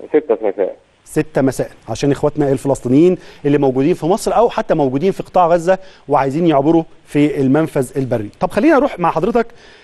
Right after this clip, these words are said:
Speaker 2: لجزئية تانية يا فندم. من
Speaker 1: اتفضل.
Speaker 2: أسبوع بالظبط يعني كان في خبر معانا عن وجود، آه، آه، بسم الله الرحمن الرحيم، كان موجود، آه، نفق تحت معبر رفح الحدودي.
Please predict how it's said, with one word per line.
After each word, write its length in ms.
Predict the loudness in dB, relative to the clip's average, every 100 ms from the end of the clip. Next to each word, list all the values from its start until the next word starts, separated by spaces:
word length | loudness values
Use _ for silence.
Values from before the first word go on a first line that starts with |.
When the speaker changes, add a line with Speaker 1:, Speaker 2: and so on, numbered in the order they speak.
| -4
Speaker 2:
لجزئية 420 | 0 2 2 0
تانية 280 | 2 2 2
يا 40 |
فندم. 320 | 2 0 -2 -6 -14 _ _ _ _ _ _
من 440 | 2 2 4 2 -2
Speaker 1:
اتفضل. 180 | -2
Speaker 2:
أسبوع 380 | -2 -2 0 2
بالظبط 400 | 2 -2 0 -4 -4 -18 -20 _
يعني 580 | -2 2 2 2 2 0
كان 200 | 0 -2
في 220 | 0 -2
خبر 340 | 0 2 2 0
معانا 500 | -2 -4 -4 0 0
عن 280 | 0 0 2
وجود، 500 | 0 0 -2 -2 -8 -20 -20 _
آه، 800 | 2 4 4 4 4 6 4 2 -4
آه، 580 | -4 -2 -2 -2 -4 -6 -12 _ _ -20 -14
بسم 140 | -2
الله 160 | 2 2
الرحمن 240 | 0 -4
الرحيم، 220 | -4 -4
كان 160 | -4 0
موجود، 480 | 0 0 0 -2 -4 -14 -20 -20 -8
آه، 800 | -2 0 0 0 0 -2 -4 -4
نفق 360 | 0 0 0 -6 -6 _ _ _ _ _ _ _ _
تحت 320 | -4 -4 -2
معبر 360 | 2 2 2 -2
رفح 280 | -2 -4
الحدودي. 420 | -10 -8 -6 -6